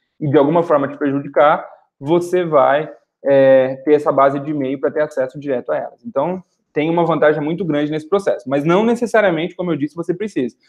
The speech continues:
O que você precisa é uma audiência. Quando a gente fez um lançamento do, desse portal que eu comentei há dois anos atrás, que o cara tinha duzentas mil pessoas no Facebook, a gente não fez absolutamente nada, não investiu nada em tráfego,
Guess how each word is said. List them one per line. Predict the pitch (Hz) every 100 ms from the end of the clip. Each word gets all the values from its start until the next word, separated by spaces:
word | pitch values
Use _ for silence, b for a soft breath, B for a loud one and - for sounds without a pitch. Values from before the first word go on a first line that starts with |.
| _ -
O |
que | 143 233
você | 247 247
precisa | 185 196 220 220 180
é | 131 156
uma | 165 196
audiência. | - 185 180 196 127 - - _ _ _ _
Quando | 196 285
a | 240
gente | 220 190
fez | 185 180
um | 165
lançamento | 151 151 135 143 139 131
do, | 117 117 113 110 - _ _ -
desse | 135 139
portal | 139 123 113 127 120
que |
eu | 131
comentei | 120 120 127 123
há |
dois | 120 123
anos | 120 117
atrás, | 117 165 160 - b b _
que |
o | 123
cara | 127
tinha | 127 127
duzentas | 131 120 156 151
mil | 131
pessoas | 131 131 135
no | 123
Facebook, | 131 - 127 165
a | 147
gente | 156
não | 170
fez | 175 175
absolutamente | 180 175 170 160 160 156 175 180
nada, | 151 160 151
não | 147
investiu | 147 147 -
nada | 156 147 160 160
em | 151
tráfego, | 127 123 143 139